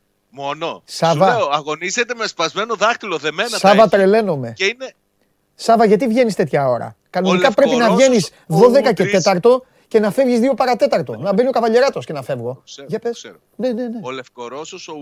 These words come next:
Speaker 1: Ούντρης, περίμενε χθες την οικογένειά του από το Μίνσκ, αλλά δεν ήρθαν
Speaker 2: Λε-,
Speaker 1: ακόμα.
Speaker 2: Λευκορώσος,
Speaker 1: Και είναι λογικό,
Speaker 2: ε;
Speaker 1: ρε φίλε.
Speaker 2: Έχεις και
Speaker 1: Είναι
Speaker 2: Λευκο-,
Speaker 1: λογικό το μυαλό του
Speaker 2: Έχεις και
Speaker 1: να μην
Speaker 2: Λευκορώσο.
Speaker 1: είναι στο,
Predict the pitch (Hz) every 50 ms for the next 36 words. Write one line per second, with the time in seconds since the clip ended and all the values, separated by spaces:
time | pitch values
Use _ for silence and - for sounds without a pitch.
0 | 135 135 139 131 - 120 131 131 - _ - 123 123 143 165 170 165 156 - -
1 | 170 165 165 - 175 165 143 143 135 131 165 170 165 156 160 160 - 180 156 151
2 | 147 - 143 135 147 170 170 131 107 - - - 92 120 120 123 120 147 175 185
3 | 180 147 - - - 95 90 90 131 151 170 - 160 131 190 202 160 143 - -
4 | 151 135 147 196 277 285 185 175 160 143 - 143 139 143 170 180 175 165 _ -
5 | 147 160 156 147 _ _ _ _ - 175 190 170 - - 247 233 214 226 220 214
6 | 180 175 - 170 - - 220 233 - 240 226 226 226 214 196 185 185 180 180 175
7 | - - 160 151 131 _ - 143 180 170 - - 220 202 202 170 165 170 170 170
8 | 185 240 262 233 - - 180 170 160 156 151 - - - - 175 170 170 151 113
9 | 98